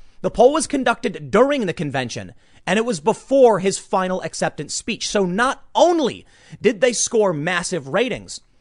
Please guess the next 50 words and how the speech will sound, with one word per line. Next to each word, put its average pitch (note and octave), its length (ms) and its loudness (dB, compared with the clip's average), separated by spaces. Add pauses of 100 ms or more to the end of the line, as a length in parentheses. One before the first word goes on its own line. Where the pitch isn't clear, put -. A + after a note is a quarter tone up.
(200)
but E3+ 100 -6
it - 60 -10
stands B3+ 340 -2
to A#3+ 100 -4
reason G3 360 -2
that D3+ 100 -4
if D3 80 -6
they E3 100 -2
conducted F#3+ 320 -4
a F#3+ 60 0
poll F#3+ 280 0
now, F#3 380 -4 (320)
Trump's A#3+ 300 0
approval A#3+ 360 0
rating G3+ 260 2
among F3+ 200 -2
black D#3+ 240 -2
voters E3 340 -2
would D#3+ 120 -8
probably D4+ 400 -2
be F#3+ 200 -6
higher, G#3+ 560 -2 (300)
at G#3+ 120 0
the G3+ 80 -2
very G#3 240 2
least. A3 420 -8 (400)
And F3+ 140 0
this B3+ 80 4
has D4+ 100 -8
been D4+ 160 -4
tracking G#3+ 420 0
consistently G3+ 600 -4
throughout E3+ 340 -6
the D3+ 80 -12
year, C#3+ 380 -6 (320)
with - 180 -2
polls A3+ 320 4
such G3+ 120 -6
as C#3+ 100 -4
Rasmussen F#3+ 640 -4
and G#3 180 -2
Emerson G3 380 -2
showing G3+ 380 -2
that A#2+ 120 -12
Donald F3+ 320 -2
Trump's A3 240 -6
support E3 380 -4
among D#3+ 260 -2
black D3+ 240 -4
voters D3+ 420 -2